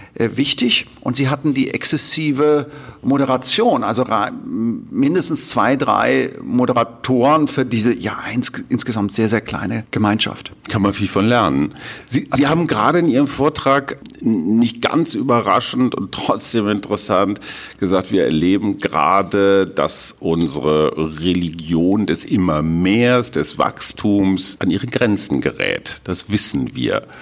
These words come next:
Speaker 2: Ähm, erstens, wie kommuniziert man die Wende zum Weniger, weil sie ja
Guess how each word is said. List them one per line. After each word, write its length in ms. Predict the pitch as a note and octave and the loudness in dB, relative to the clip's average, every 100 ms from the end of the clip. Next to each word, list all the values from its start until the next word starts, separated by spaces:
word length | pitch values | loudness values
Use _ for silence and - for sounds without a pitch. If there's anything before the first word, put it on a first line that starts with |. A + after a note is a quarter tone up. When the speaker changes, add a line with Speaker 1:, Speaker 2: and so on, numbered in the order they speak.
| - - - - D#2+ | -20 -20 -20 -6 0
Speaker 2:
Ähm, 300 | E2 F2 F2 - - | 2 2 0 -10 -4
erstens, 640 | A2 C3 C3+ - D#2+ - A2+ | 0 2 0 0 0 0 -4
wie 80 | |
kommuniziert 1080 | - - G2 F#2+ F2+ E2+ - - F#2+ G2+ - | -4 -2 0 2 2 0 -2 -2 2 0 2
man 500 | A#2 A#2+ B2+ C3+ C3+ - - - - | 2 4 4 4 0 -6 -16 -14 -4
die 180 | F#2+ | -2
Wende 320 | E2 F2 A2 A#2+ | 0 2 2 0
zum 300 | - A2+ G2+ | 0 0 2
Weniger, 760 | F#2+ A2 A#2 C3+ D3+ F#3 F3 A#2+ | 2 2 0 0 0 0 -4 -2
weil 120 | F#2 | 0
sie 80 | |
ja 80 | G2+ | 0